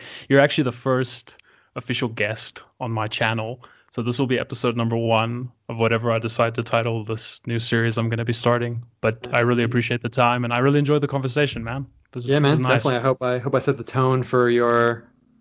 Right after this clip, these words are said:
Speaker 2: guest, the inaugural guest. I hope I said it well. And, uh, yeah, man, it was really fun hanging out with you, dude. Uh, maybe we'll do this again sometime.
Speaker 1: Yeah, likewise. Look forward to it. Thanks
Speaker 2: Cool.
Speaker 1: again,
Speaker 2: Awesome.
Speaker 1: Owen.
Speaker 2: Yeah, thanks, man.
Speaker 1: Pleasure.
Speaker 2: See you later.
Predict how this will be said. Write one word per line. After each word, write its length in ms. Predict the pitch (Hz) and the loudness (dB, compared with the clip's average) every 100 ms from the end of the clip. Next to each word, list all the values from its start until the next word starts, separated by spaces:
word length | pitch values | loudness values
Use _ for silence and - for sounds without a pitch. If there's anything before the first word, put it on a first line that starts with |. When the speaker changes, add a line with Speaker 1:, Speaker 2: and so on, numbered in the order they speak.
| _ | _
Speaker 2:
guest, 500 | - 123 131 - - 131 | 0 2 2 -2 -10 -4
the 100 | 123 | 0
inaugural 520 | 120 123 123 123 120 | 2 2 2 2 2
guest. 540 | 117 127 135 - - - | 0 0 0 -8 -20 -10
I 60 | 120 | -6
hope 120 | 123 | -2
I 160 | 120 117 | -2 -2
said 200 | - 120 | -2 -2
it 100 | 117 | 0
well. 360 | 120 139 135 120 | 2 2 -2 -4
And, 280 | 123 120 120 | -4 0 2
uh, 140 | 123 | 2
yeah, 160 | 117 196 | 4 4
man, 100 | 180 | 6
it 40 | |
was 100 | 139 | 6
really 100 | 160 180 | 6 4
fun 140 | 180 | 4
hanging 180 | 170 165 | 4 2
out 100 | 196 | 0
with 100 | 113 | -2
you, 80 | 117 | 0
dude. 260 | 127 151 | 0 0
Uh, 200 | 123 127 | -2 -2
maybe 80 | 123 131 | 0 2
we'll 100 | 135 | 4
do 80 | |
this 100 | 139 | 4
again 160 | 139 151 | 2 0
sometime. 400 | 131 113 117 110 _ _ _ _ - | -2 -4 -6 -8 _ _ _ _ -2
Speaker 1:
Yeah, 180 | 123 131 | 0 2
likewise. 380 | 120 120 110 | 0 -2 -2
Look 120 | 110 113 | -4 0
forward 220 | 127 123 | 0 2
to 100 | 113 | -2
it. 100 | 110 - _ _ _ _ | -2 -10 _ _ _ _
Thanks 160 | 127 123 | 4 6
Speaker 2:
Cool. 40 | |
Speaker 1:
again, 160 | 123 120 | 6 4
Speaker 2:
Awesome. 220 | 117 120 | 4 0
Speaker 1:
Owen. 60 | - _ _ _ - | -8 _ _ _ 0
Speaker 2:
Yeah, 240 | 135 123 | 0 0
thanks, 180 | - 135 | -2 -2
man. 60 | 120 | 0
Speaker 1:
Pleasure. 80 | 117 | 0
Speaker 2:
See 80 | 127 | 2
you 40 | |
later. 280 | 127 123 | 2 2